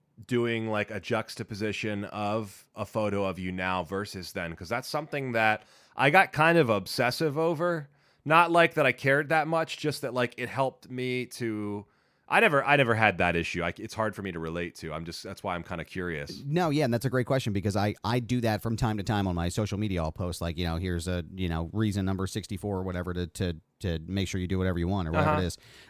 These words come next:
Speaker 2: Um, uh, I do look at that. Uh, it does give me some context and clarity as far as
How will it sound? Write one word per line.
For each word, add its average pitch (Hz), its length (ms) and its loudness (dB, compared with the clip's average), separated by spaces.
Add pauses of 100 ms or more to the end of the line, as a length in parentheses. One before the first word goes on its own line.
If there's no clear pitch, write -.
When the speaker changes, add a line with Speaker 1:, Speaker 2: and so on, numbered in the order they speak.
(160)
Speaker 2:
Um, 95 380 0 (640)
uh, 85 60 -12 (760)
I 147 140 0
do 135 340 -2
look 135 220 -2
at 165 80 -6
that. 170 320 -2
Uh, 92 140 -8
it 127 160 0
does 131 200 2
give 131 220 0
me 139 80 2
some 117 160 -4
context 110 480 0
and 98 180 -2
clarity 117 500 -2
as 101 120 -2
far 104 240 -2
as 95 80 -2